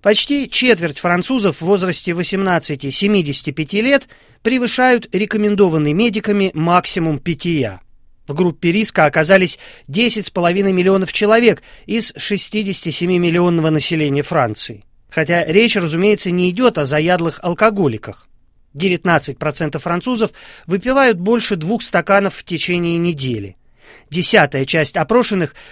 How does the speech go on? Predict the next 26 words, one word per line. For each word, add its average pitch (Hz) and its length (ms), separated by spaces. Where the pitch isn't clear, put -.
призналась 226 460
в - 40
том, 247 180
что - 180
их 202 220
недельная 190 640
доза 226 320
превышает 208 640
десять 139 500
стаканов. 131 680
Ну 170 140
а 135 160
восемь 190 380
процентов 147 560
остаканиваются 170 1000
почти 147 480
ежедневно, 175 840
более 196 380
пяти 160 340
дней 143 240
в 123 80
неделю. 117 520
Вряд 277 260
ли 240 140
кого-то 220 420
удивит 196 400